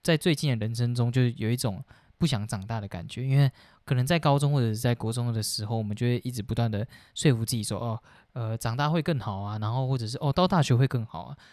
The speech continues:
但到大学的确我们获得了，比如说，哦，自由啊，或者是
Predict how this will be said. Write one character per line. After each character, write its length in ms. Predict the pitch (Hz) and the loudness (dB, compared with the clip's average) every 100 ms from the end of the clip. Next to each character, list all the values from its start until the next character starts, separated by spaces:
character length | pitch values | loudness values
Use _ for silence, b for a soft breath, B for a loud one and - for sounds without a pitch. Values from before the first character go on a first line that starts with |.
| B | B
但 220 | - 175 | -2 -2
到 180 | 170 190 | 0 2
大 120 | 190 | 2
学 120 | 135 113 | 2 0
的 140 | 113 | -2
确 80 | 135 | -2
我 80 | 110 | -2
们 100 | 107 | -4
获 200 | - 131 | -2 -2
得 300 | 104 104 104 | 0 -2 -2
了， 60 | |
比 120 | - | -4
如 40 | 107 | -4
说， 140 | 120 | -4
哦， 200 | 120 113 - | -4 -6 -8
自 240 | - 123 | -8 -8
由 180 | 107 92 | -8 -10
啊， 160 | 110 | -12
或 140 | 113 135 | -12 -12
者 100 | 110 | -10
是 180 | - | -8